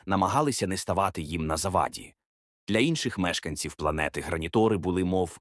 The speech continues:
живі моноліти. Хтось бачив у них хранителів гір, інші — символ незламності, але всі відчували глибинний страх перед їхньою величчю. Бо, дивлячись на цих велетнів, було важко зрозуміти,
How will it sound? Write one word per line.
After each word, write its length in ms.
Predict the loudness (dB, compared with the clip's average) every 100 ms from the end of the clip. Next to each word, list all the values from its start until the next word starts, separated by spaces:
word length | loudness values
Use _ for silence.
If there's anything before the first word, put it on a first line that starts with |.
| -6
живі 340 | 0 2 2
моноліти. 640 | 2 2 0 -6 -12 -16 -18 _ _ _
Хтось 300 | -8 -2 0
бачив 460 | 2 2 2 -4 -6
у 60 | -4
них 300 | -6 -8 -12
хранителів 640 | -6 -2 -2 -2 -2 -4
гір, 380 | -4 -6 -6 -8 _ _ -10
інші — 540 | -8 -4 -4 -4 -8 -14 -20 _
символ 560 | -6 0 2 4 2 2
незламності, 840 | -2 0 2 0 -2 -10 -10 -10 -14 -20 -8
але 200 | -2 0
всі 280 | 0 -2 -2
відчували 600 | -4 -4 -2 0 0 -2
глибинний 540 | -4 -4 -4 -4 -4 -6
страх 460 | -6 0 0 0
перед 320 | -4 -4 -4
їхньою 460 | -8 -10 -6 -4 -2
величчю. 600 | -2 -2 -2 -6 -8 -10 _ _ _ _ _
Бо, 100 | -6
дивлячись 560 | -4 -4 -4 -6 -6 -6
на 100 | -6
цих 320 | -6 -6 -6
велетнів, 540 | -2 0 -2 -2 -8
було 240 | 0 2 4
важко 340 | 2 -2 -6
зрозуміти, 600 | -4 -2 -2 -2 -4 -8